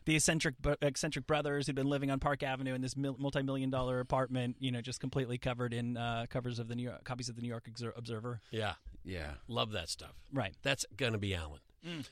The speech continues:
Speaker 3: No.
Speaker 2: No.
Speaker 3: I don't read the Observer.
Speaker 2: Right.
Speaker 1: Not anymore anyway, right?
Speaker 3: Not any, not
Speaker 1: Mm.
Speaker 3: since the,
Speaker 1: Yeah,
Speaker 3: yeah,
Speaker 1: well,
Speaker 3: the city
Speaker 1: yeah.
Speaker 3: came in.
Speaker 2: I kinda
Speaker 1: Yeah.
Speaker 2: collect flashlights.
Speaker 3: You do?
Speaker 2: I really do. I like flashlights. I like good flashlights.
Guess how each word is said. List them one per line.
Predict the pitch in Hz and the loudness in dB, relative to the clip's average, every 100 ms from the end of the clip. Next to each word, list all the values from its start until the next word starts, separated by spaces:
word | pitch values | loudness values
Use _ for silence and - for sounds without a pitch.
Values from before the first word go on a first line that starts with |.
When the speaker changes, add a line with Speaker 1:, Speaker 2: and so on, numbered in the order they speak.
| 139 | -2
Speaker 3:
No. | 156 170 175 160 127 95 | 6 10 10 8 4 2
Speaker 2:
No. | 120 107 80 | 4 2 2
Speaker 3:
I | 101 120 | 0 4
don't | 123 107 | 4 2
read | 110 101 | 0 0
the | 92 | -2
Observer. | 78 76 71 71 - - | -6 -8 -12 -14 -20 -4
Speaker 2:
Right. | 113 98 - - | -2 0 -2 -4
Speaker 1:
Not | 135 139 | -2 -2
anymore | 131 131 | 0 -2
anyway, | 113 110 107 | -4 -6 -4
right? | 98 | 0
Speaker 3:
Not | 110 120 | 2 2
any, | 117 104 | 0 -2
not | 107 110 | -2 0
Speaker 1:
Mm. | |
Speaker 3:
since | 131 113 95 - | 2 0 -2 -4
the, | 90 | -4
Speaker 1:
Yeah, | - - 117 | -2 -2 -2
Speaker 3:
yeah, | 82 - | -2 -2
Speaker 1:
well, | 104 | -2
Speaker 3:
the | 113 | -2
city | 110 92 | 0 -2
Speaker 1:
yeah. | - | -2
Speaker 3:
came | 90 78 | -4 -4
in. | 73 - - - | -6 -8 -12 -8
Speaker 2:
I | |
kinda | 123 196 | -4 -2
Speaker 1:
Yeah. | |
Speaker 2:
collect | - 117 - | 0 0 0
flashlights. | 92 92 110 78 71 - - _ _ _ _ _ _ _ - - - - | -4 -4 -4 -6 -6 -8 -10 _ _ _ _ _ _ _ -20 -20 -18 -2
Speaker 3:
You | - 392 330 | 4 4 2
do? | 254 311 226 139 | 2 4 6 4
Speaker 2:
I | 117 | 2
really | 147 131 | -2 -2
do. | 107 104 80 - _ _ _ _ - | -2 -2 -4 -12 _ _ _ _ -14
I | 95 | -10
like | 98 123 - | -4 -2 -2
flashlights. | 104 101 - 87 76 | -2 -4 -4 -6 -6
I | 101 | -6
like | 107 92 | -6 0
good | 107 98 | 2 2
flashlights. | - 82 76 - - - | -2 -4 -4 -6 -8 -12